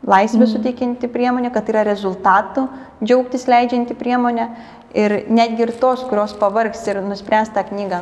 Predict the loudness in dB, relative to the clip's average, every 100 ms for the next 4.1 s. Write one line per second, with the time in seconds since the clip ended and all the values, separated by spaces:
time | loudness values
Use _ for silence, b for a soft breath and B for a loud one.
0 | -2 2 2 0 -6 -14 -14 B B B
1 | -6 -2 2 2 2 0 0 2 4 4
2 | 4 0 0 -4 -6 -8 -6 -6 -6 -4
3 | 0 2 2 0 -4 -4 -2 0 0 0